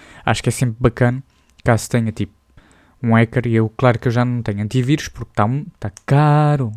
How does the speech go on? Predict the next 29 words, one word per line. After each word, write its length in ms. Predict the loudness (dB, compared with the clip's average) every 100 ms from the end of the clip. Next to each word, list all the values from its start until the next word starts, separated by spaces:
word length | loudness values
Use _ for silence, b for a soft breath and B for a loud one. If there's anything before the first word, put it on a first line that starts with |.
| -12
Essas 220 | -6 -2
merdas 280 | 0 0 -2
estão 140 | -4
caras, 300 | 2 2 2
estão 160 | -2 -4
a 20 |
ver? 140 | -4 -6 B B B
E 60 |
depois 260 | -2 2 4
é 60 | 2
assim, 280 | 2 -6 -8 b b b b b b b _ _ _ _ _ 4
eu 220 | 6 8
agora 340 | 6 4 4
sou 300 | 2 2 2
mais 300 | 2 2 4
eu 80 | 0
que 80 | 0 4
pago 200 | 4 4 _ 4
para 100 | 4
as 60 |
minhas 200 | 4 0
coisas, 260 | 2 0 2
já 140 | -2
não 80 | -2
são 180 | -4 -4
tanto 240 | -2 -2
os 80 | -2
meus 160 | -2 0
pais. 400 | 2 2 0